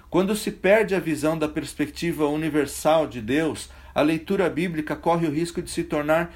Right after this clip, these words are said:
se-, segregacionista, separatista. Quando se perde a visão do propósito divino de atingir todas as etnias,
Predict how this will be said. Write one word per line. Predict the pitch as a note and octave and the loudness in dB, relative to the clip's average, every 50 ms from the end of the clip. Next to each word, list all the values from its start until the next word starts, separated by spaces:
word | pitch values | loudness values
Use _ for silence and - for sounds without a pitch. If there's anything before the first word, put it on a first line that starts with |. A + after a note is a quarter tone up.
| - - - | -18 -20 -14
se-, | - - - - - F3+ F3+ G3+ - - | -10 -8 -2 2 2 2 2 2 -2 -4
segregacionista, | - - - F#3 F#3 F3+ F#3+ F#3+ F3 F3 F3 F3+ F3 - G3+ G3 E3+ D#3+ F3 F3 F3 - - - | -6 -2 2 2 2 4 2 2 2 0 0 -2 0 0 0 0 0 0 -2 -2 -4 -6 -10 -8
separatista. | - - F3+ F3+ F3+ G3 F#3+ F#3+ F#3+ F#3 F#3 - F3 E3 D#3+ - - - D2+ C2 - - - - - - - - - - | -6 -4 -4 0 4 4 4 4 4 0 -2 -4 -6 -6 -6 -8 -10 -12 -12 -14 -14 -20 -20 -20 -20 -20 -20 -20 -8 -2
Quando | - E3 F3+ F3+ G#3 | 0 2 2 2 2
se | G3+ - - - | 0 0 -2 -2
perde | - - G3 G3+ A3+ A3 F3 F#3+ | 0 2 4 4 4 4 2 0
a | F#3+ | -2
visão | E3 D#3 D#3 C#3 B2 D3+ D#3+ D#3+ | 0 -2 -4 -2 0 0 0 0
do | D3+ C#3+ | -2 -6
propósito | C#3 - D3+ C#3+ D3 - - D#3+ E3 F#3+ G3 F3 E3+ D#3+ - - C#3+ | -4 -2 -2 -2 -2 0 4 6 6 6 6 4 2 -6 -6 -6 -6
divino | B2 A#2+ B2+ A#2+ G#2 A2 C3+ C#3+ C3+ A2+ G2 F#2 - - - - - - | -4 -4 -6 -6 -4 -4 -4 -4 -2 -4 -6 -6 -8 -12 -18 -20 -16 -10
de | G#2+ G#2+ C3 D3+ | -2 2 4 4
atingir | D3 D3+ - D#3+ D3+ C#3 A#2+ B2+ D#3 E3 D3+ D#3 - - - - - - - - - | 4 2 0 -4 -4 -4 -2 0 0 0 0 -2 -6 -16 -20 -20 -20 -20 -16 0 6
todas | G3+ G3 G#3+ A3 G#3 E3+ F#3+ E3+ D3 | 6 8 8 6 4 2 0 0 0
as | E3 D3+ C3 | 0 0 0
etnias, | D3 D3+ D3+ - C3+ B2+ B2 C3 D3 D3 C3 A2+ G#2 - - | 0 -2 -2 -4 -6 -6 -4 -2 -2 -2 -2 -2 -4 -6 -10